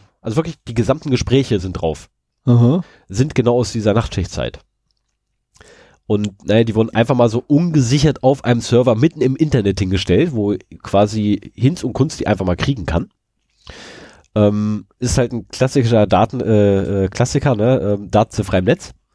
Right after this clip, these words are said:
Speaker 1: Ähm, und der Originalbericht ist von Computer Sweden, ist ebenfalls verlinkt.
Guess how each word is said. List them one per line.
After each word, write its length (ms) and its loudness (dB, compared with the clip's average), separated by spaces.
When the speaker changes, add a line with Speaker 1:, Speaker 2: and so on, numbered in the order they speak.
Speaker 1:
Ähm, 460 0
und 160 -2
der 80 2
Originalbericht 1040 0
ist 180 -2
von 360 -2
Computer 420 0
Sweden, 440 -4
ist 140 -6
ebenfalls 360 0
verlinkt. 400 -10